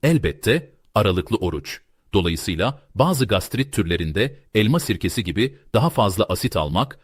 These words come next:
gastrin hormonunu kapatabilir. Böylece gerçekte daha az asit üretebilirsiniz. Oysa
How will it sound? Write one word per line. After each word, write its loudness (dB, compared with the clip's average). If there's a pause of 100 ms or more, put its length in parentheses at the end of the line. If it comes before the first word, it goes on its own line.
(160)
gastrin 2
hormonunu 0
kapatabilir. -4 (320)
Böylece 2 (200)
gerçekte 2
daha 2
az 2
asit -4
üretebilirsiniz. -4 (280)
Oysa 0